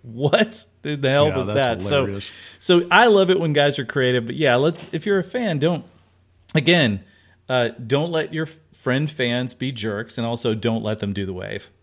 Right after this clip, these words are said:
Speaker 1: That's, <laughs> I think
Speaker 2: I'm
Speaker 1: that's
Speaker 2: with you
Speaker 1: pretty,
Speaker 2: on that.
Speaker 1: pretty
Speaker 2: I got no
Speaker 1: simple.
Speaker 2: problem.
Speaker 1: All right, well, uh, Blummer, uh, rest of the Twin Series. Um, when's your next road trip? Is it the Dallas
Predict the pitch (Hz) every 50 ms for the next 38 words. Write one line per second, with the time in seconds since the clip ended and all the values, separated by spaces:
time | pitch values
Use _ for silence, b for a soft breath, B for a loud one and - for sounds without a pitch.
0 | _ _ - - - - - - - - - - - - - - - 233 - 147
1 | 202 214 - 120 127 127 120 - 117 107 - - - 131 87 - B B B B
2 | B B B - - 170 165 165 117 117 165 139 117 131 123 113 95 92 87 87
3 | - B B B B B B B B B B B B B B - 160 170 175 170
4 | 156 160 160 156 151 151 147 139 123 139 156 165 180 208 226 220 - 160 156 147
5 | 143 139 135 135 131 135 135 131 - - 143 151 160 165 - 190 170 180 175 -
6 | - 185 180 180 165 - - 185 180 185 180 180 185 185 180 170 180 - - -
7 | _ - - 139 135 131 131 127 123 120 117 113 113 110 107 104 101 - - -
8 | - 139 139 170 180 160 190 175 170 170 170 - - 165 165 175 170 - 196 196
9 | 196 196 - - _ _ - - 127 123 135 127 101 - 123 131 123 117 107 120
10 | 123 127 143 151 156 151 151 - - -